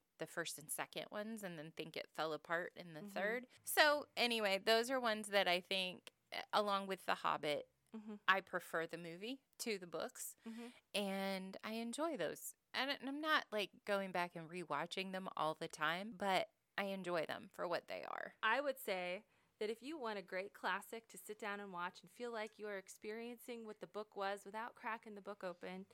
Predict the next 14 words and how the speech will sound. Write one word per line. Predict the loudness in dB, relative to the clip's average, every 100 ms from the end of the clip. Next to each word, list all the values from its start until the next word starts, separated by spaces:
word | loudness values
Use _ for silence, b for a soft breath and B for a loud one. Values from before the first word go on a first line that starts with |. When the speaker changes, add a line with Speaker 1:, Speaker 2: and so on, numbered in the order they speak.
| B B B B
Speaker 2:
you | -10
cannot | -8 -2 -2 -2
go | -2
wrong | 0 2 0 -2 -6
by | -6
grabbing | -4 -4 -4 -6 -10 -14 -10
Anne | -8 -6
of | -8
Green | -8 -8
Gables | -6 -6 -4 -6 -6 -12
with | -10 -10
Megan | -10 -10 -8
Fellows. | -4 -2 -2 -4 -8 -18 -20 -14 0
Speaker 1:
Good | 4 6